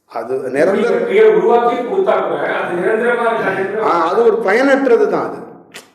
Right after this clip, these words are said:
Speaker 1: அது இந்த பயனற்றது என்னன்னு கேட்டீங்கன்னா, அந்த யோகி வந்து நீங்க கேட்க மாட்டீங்க சொல் பேச்சு. அந்த எண்ணம் வந்து கேட்க வைக்காது,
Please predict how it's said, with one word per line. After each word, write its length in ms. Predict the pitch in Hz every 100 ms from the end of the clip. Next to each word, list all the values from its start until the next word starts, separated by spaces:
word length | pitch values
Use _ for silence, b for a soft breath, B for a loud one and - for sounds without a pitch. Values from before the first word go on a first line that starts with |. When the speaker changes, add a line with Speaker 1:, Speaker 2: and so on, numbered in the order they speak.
| _ -
Speaker 1:
அது 180 | 117
இந்த 260 | 117 117 139
பயனற்றது 460 | 190 214 208 208 185
என்னன்னு 300 | 175 175 165
கேட்டீங்கன்னா, 340 | 151 143 190 208 - B B -
அந்த 180 | 139
யோகி 340 | 143 196 220 202
வந்து 240 | 185 208
நீங்க 260 | 185 208 202
கேட்க 320 | 208 254 262
மாட்டீங்க 320 | 226 185 165
சொல் 260 | 147 160 170
பேச்சு. 360 | 170 - - -
அந்த 140 | 131
எண்ணம் 260 | 139 202 220
வந்து 200 | 190 202
கேட்க 300 | 202 185 185
வைக்காது, 600 | 151 147 123 113 151